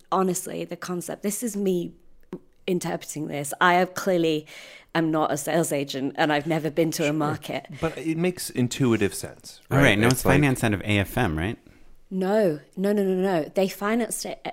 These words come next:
Speaker 1: internationally.
Speaker 3: Oh, this, it's sold at A F M.
Speaker 1: And it's sold domestically at A F M.
Speaker 2: I see.
Speaker 3: Okay.
Speaker 1: Once it had been made. So they basically said, you know, these people are experts in knowing what they can and can't sell at a market.
Speaker 3: And it was the biggest sale at A F M,
Speaker 1: It
Speaker 3: right?
Speaker 1: was, yeah.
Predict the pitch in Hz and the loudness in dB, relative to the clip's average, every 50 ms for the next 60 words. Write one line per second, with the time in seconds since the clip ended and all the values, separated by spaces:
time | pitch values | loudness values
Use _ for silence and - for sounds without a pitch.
0 | - _ - 185 196 185 180 - 180 185 170 175 180 - - - 180 151 143 143 | -10 _ -4 -2 -2 -2 -2 -4 -4 -2 -2 -2 -4 -4 -4 -4 -4 -4 0 2
1 | 127 120 113 98 - - 90 - - - - - 110 - - - - 123 117 117 | 4 6 6 4 2 -2 -4 -2 -2 -2 -2 -2 -4 -2 -2 0 4 6 6 6
2 | 110 95 90 - 87 85 80 - - 85 85 78 208 202 196 - - - - - | 6 4 2 0 -2 -2 -4 -4 -6 -4 0 2 2 4 2 0 -2 -2 -2 0
3 | 202 196 190 180 - 190 175 180 175 185 - - - - 175 - - 160 156 147 | 0 0 0 0 -2 -2 -2 0 -2 -2 -4 -4 -6 -8 -10 -8 -6 -4 -4 -4
4 | - - 147 151 156 - - - - 151 156 156 151 - - - - 90 90 - | -2 -2 -4 -4 -4 -6 -8 -10 -10 -10 -10 -10 -12 -12 -12 -8 -6 -4 -4 -4
5 | - - - - - 175 185 190 180 185 - 202 180 185 175 - 170 165 160 156 | -6 -8 -8 -6 -4 0 2 2 2 2 0 -4 -6 -6 -6 -6 -6 -4 -4 -4
6 | 160 160 160 185 208 247 - - - - - - - - - - - 220 214 214 | -2 -2 -2 -2 -2 -4 -6 -10 -18 -20 -20 -20 -20 -14 -8 -6 -4 -2 0 0
7 | 220 220 220 254 277 302 285 - - - - 214 - 208 196 185 170 170 170 - | 0 0 0 0 -2 -2 -2 -6 -8 -6 -6 -6 -4 -4 -2 -2 -4 -4 -6 -10
8 | - - - - - - _ - 277 277 214 180 170 175 185 226 233 226 - - | -16 -20 -20 -20 -20 -18 _ -2 0 0 2 2 0 0 0 0 -2 -2 -6 -8
9 | 220 220 - 196 185 170 - - 185 180 - - - - 175 - - - 175 165 | -10 -8 -6 -4 -4 -4 -2 -2 -4 -4 -4 -8 -10 -8 -6 -6 -6 -4 -6 -4
10 | 160 170 170 165 160 156 156 151 156 156 151 - 151 160 156 - - 175 170 170 | -2 -2 -2 0 0 -2 -2 -2 -2 -2 -4 -4 -4 -6 -8 -8 -8 -8 -6 -6
11 | 165 147 - 170 156 131 - - 160 160 156 151 156 156 147 156 151 156 151 - | -6 -6 -6 -8 -8 -6 -6 -4 -2 -2 -2 -2 -2 -4 -2 -2 -2 -4 -6 -8
12 | - - - - - - - - - 107 113 101 87 101 92 92 107 98 101 95 | -8 -6 -6 -6 -6 -8 -6 -2 2 2 4 4 2 0 0 0 2 2 0 0
13 | - - 85 82 80 78 - 80 80 76 78 - - - - - - 196 165 160 | -2 -2 -2 -2 -2 -4 -4 -6 -6 -6 -8 -8 -10 -12 -6 -2 0 2 2 2
14 | 175 190 262 277 - - 208 247 247 196 | 2 2 2 0 0 -2 -2 -2 -2 -4